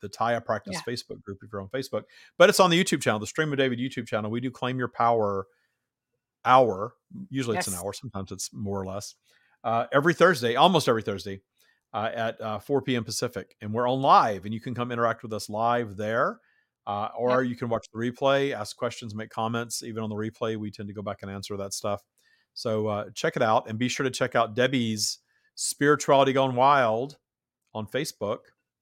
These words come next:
Speaker 1: Where else can they find you, Debbie?
Speaker 2: Um, that's
Speaker 1: Debbie G
Speaker 2: it.
Speaker 1: on TikTok. Debbie G on TikTok.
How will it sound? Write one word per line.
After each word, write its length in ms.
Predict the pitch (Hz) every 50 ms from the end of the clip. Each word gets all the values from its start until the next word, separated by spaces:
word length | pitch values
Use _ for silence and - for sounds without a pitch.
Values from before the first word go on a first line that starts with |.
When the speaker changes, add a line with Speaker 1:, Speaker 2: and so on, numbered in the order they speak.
| _ _ _ _ _ _ _ _ _ _ _ _ - -
Speaker 1:
Where 180 | - 110 117 135
else 140 | 143 131 -
can 100 | - 120
they 100 | 113 107
find 220 | - 117 104 101
you, 60 | 101
Debbie? 260 | 98 101 98 107 107 - _ _ _ _ _ _ _ _ _ _ _ _ _ -
Speaker 2:
Um, 840 | - 240 254 247 247 240 233 226 220 220 214 208 208 208 202 196 208 196
that's 180 | - 226 - 151
Speaker 1:
Debbie 120 | 320 -
G 100 | 156 147
Speaker 2:
it. 20 | 143
Speaker 1:
on 80 | 131 117
TikTok. 500 | - 139 127 - 123 107 104 - - - _ _ _ _ -
Debbie 200 | - 127 127 131
G 160 | 117 120 120
on 100 | 117 110
TikTok. 460 | 101 - 107 95 - 87 90 - _